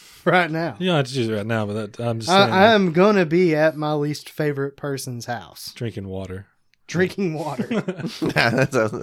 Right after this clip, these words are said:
Speaker 3: shitty.
Speaker 1: But I do have wings.
Speaker 3: You got wings.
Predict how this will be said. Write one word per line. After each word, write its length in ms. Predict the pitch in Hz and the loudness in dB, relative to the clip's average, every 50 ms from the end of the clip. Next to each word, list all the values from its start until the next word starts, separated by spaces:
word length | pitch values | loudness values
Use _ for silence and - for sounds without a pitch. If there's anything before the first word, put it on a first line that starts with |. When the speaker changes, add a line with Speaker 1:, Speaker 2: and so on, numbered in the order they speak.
| 107 110 - | -8 -8 -10
Speaker 3:
shitty. 320 | - - 90 90 95 107 - - - - | -12 -10 -10 -8 -6 -8 -8 -10 -10 -4
Speaker 1:
But 120 | - 175 170 | -2 0 0
I 60 | 170 | 4
do 120 | 156 185 190 | 6 8 8
have 200 | 196 196 175 185 | 8 8 6 4
wings. 520 | 214 226 220 214 202 190 180 - - 113 | 4 4 4 4 4 2 0 -2 -4 -6
Speaker 3:
You 80 | 113 110 | -8 -8
got 240 | 120 123 120 113 110 | -8 -6 -6 -6 -6
wings. 440 | 117 117 107 98 101 101 92 - | -8 -8 -10 -10 -12 -16 -18 -18